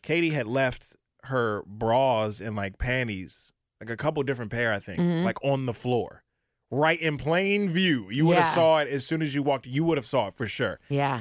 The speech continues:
Speaker 1: So she was like, "Hey," she texted me or called me like, "Hey, my landlord's coming over to fix whatever. Can you please grab my bras off the floor? Like, that's just gonna be weird." It was
Speaker 2: Yeah.
Speaker 1: a, it was a,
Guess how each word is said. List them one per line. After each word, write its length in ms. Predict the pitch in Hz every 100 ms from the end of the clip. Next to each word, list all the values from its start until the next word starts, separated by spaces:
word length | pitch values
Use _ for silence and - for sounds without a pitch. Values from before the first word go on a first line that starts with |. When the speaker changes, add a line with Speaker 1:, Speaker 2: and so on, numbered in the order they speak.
| 113
Speaker 1:
So 220 | - 147
she 160 | 131 160
was 140 | 135
like, 160 | 139 131
"Hey," 320 | 165 185 170
she 120 | 151
texted 260 | 143 147 147
me 60 | 101
or 60 |
called 300 | 104 123 123
me 100 | 120
like, 180 | 113 101
"Hey, 540 | 160 165 160 151 139 - - -
my 120 | 147
landlord's 380 | 165 175 170 160
coming 260 | 170 156 151
over 360 | 151 147 147
to 280 | 143 143 135
fix 280 | 147 147 143
whatever. 440 | 139 139 139 139 - - _
Can 180 | 143 147
you 160 | 151
please 420 | 143 147 143 135 131
grab 360 | 131 123 120
my 120 | 117 110
bras 540 | 110 107 101 101 101
off 200 | 98 92
the 100 | 107
floor? 460 | - 98 90 87 85
Like, 160 | 85 85
that's 180 | 87 92
just 220 | 95 87
gonna 120 | 90
be 160 | 85 87
weird." 360 | 82 85 85 110
It 60 | 120
was 100 | 151
Speaker 2:
Yeah. 140 | 131
Speaker 1:
a, 100 | -
it 40 | 104
was 140 |
a, 80 | 104